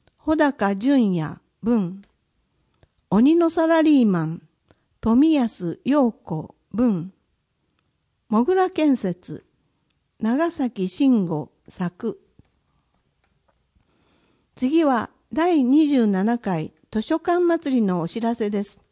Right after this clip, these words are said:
今回の図書館祭りも楽しい演目をご用意して皆さんをお待ちしています。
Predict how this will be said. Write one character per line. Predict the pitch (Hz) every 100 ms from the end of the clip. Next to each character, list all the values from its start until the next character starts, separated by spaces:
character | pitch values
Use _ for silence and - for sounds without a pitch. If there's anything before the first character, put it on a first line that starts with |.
| _ _ _ _ _ _ _ _ _ _ _ _
今 | - 359 349
回 | 302 269
の | 247 233
図 | 240 247
書 | 302
館 | 294 311 302
祭 | 294 285 233
り | 208
も | 190 185 - -
楽 | 226 269 339
し | -
い | 370
演 | 349 277 277
目 | 262 262 247
を | 240
ご | 220 254
用 | 311 277
意 | 220
し |
て | - 175 175 _ _ _
皆 | 226 311
さ | 339 311 277
ん | 240
を | 220
お |
待 | 233 277 285
ち |
し | -
て | 285 277
い | 269
ま | 277
す。 | -